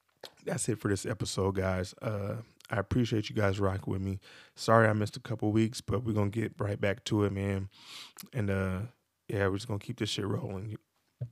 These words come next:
So, again, thank you, thank you, thank you for rocking with me. Uh, stay blessed. Uh,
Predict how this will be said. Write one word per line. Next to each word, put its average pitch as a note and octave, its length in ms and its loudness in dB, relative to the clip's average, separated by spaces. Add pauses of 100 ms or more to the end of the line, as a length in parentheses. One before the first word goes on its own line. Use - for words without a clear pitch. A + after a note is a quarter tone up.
(880)
So, A2+ 360 -10 (920)
again, G#2+ 560 4 (420)
thank A2 300 4
you, A#2 220 0 (320)
thank G#2 280 0
you, G#2 220 -4 (380)
thank G#2+ 300 0
you F2+ 220 -8 (220)
for - 140 -6
rocking G2 380 -2
with F#2+ 140 -6
me. G2+ 220 -8 (520)
Uh, F#2+ 340 -6 (540)
stay - 300 -2
blessed. A2+ 640 4 (720)
Uh, F#2+ 460 -2